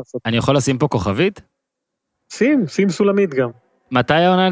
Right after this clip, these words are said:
Speaker 2: מתי העונה הזאת נגמרת לדעתך? אי אפשר לדעת, יכול להיות שהוא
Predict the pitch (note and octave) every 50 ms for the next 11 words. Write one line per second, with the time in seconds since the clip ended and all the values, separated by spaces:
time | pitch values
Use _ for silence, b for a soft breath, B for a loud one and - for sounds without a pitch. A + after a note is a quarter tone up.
0 | E3+ E3 - C3 A#2 - D3 D3 D#3+ D#3+ E3 E3 D#3+ D3+ C#3+ D#3+ D#3 D#3+ E3 E3
1 | D#3 D3 C3+ A2+ A2 G#2 - - G2+ F#2+ F2+ - - - D#3+ F#3+ F#3 C4 C4 G#3
2 | D#3 C3 A#2 A2 - - - - A#2+ - C#3 D3+ E3+ F3 F3 - - F3 E3 E3
3 | D#3+ E3 E3 D#3+ D#3+ D#3+ D#3 D3+